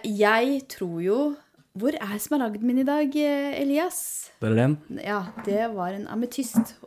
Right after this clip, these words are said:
Speaker 1: og en
Speaker 2: Her er den.
Speaker 1: rosenkvart. Men smaragden min er hjemme, tror jeg nå. Den nydelige smaragden.
Speaker 2: Ja.
Speaker 1: Men vi har alle en smaragd inni oss som ligger og skimrer og skinner. Eh, og noen ganger så legger vi lokk på den smaragden fordi vi tror vi må leve på en viss måte.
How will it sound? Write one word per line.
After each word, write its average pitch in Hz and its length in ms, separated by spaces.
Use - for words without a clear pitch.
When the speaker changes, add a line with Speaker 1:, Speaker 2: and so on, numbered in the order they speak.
Speaker 1:
og 185 80
en 175 80
Speaker 2:
Her - 60
er - 20
den. 110 100
Speaker 1:
rosenkvart. - 800
Men 208 160
smaragden 220 460
min 226 380
er 180 300
hjemme, 185 400
tror 180 160
jeg - 120
nå. - 80
Den 180 200
nydelige 170 420
smaragden. 165 480
Speaker 2:
Ja. 107 100
Speaker 1:
Men 262 300
vi 226 160
har 262 380
alle 240 280
en 262 160
smaragd 262 560
inni 233 320
oss 170 160
som 190 160
ligger 185 340
og 196 60
skimrer 202 640
og 202 40
skinner. 180 520
Eh, 202 480
og 226 160
noen 262 180
ganger 220 360
så - 140
legger 208 220
vi 233 220
lokk - 340
på 403 80
den 240 240
smaragden 165 680
fordi 185 220
vi 185 80
tror 185 400
vi 185 120
må 185 140
leve 185 300
på 170 80
en 175 140
viss - 300
måte. 180 380